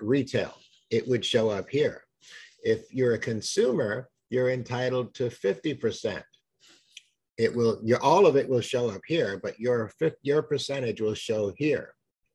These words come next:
And what you pull will show here. Same thing for the rev share or your matrix. What your gross will go here, what you're entitled to will go here,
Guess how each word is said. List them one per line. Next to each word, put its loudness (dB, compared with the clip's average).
And -4
what -4
you -2
pull 2
will 2
show -2
here. -2
Same 0
thing -2
for -2
the 0
rev 0
share -4
or 0
your 2
matrix. -4
What -4
your 4
gross 4
will 0
go 0
here, -2
what -6
you're -4
entitled 0
to 2
will 0
go -4
here, 0